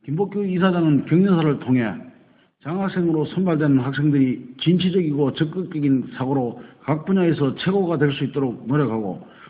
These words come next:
오늘을 계기로 나보다 남을 배려하는 마음과 배품의 미덕을 실천하는 훌륭한 사회의 일원으로 성장하여 의성 발전의 주역이 되어주길 바란다고 말했습니다.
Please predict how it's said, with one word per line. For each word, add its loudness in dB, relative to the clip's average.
오늘을 0
계기로 0
나보다 2
남을 2
배려하는 4
마음과 0
배품의 4
미덕을 2
실천하는 4
훌륭한 2
사회의 6
일원으로 2
성장하여 0
의성 4
발전의 2
주역이 4
되어주길 2
바란다고 -2
말했습니다. -4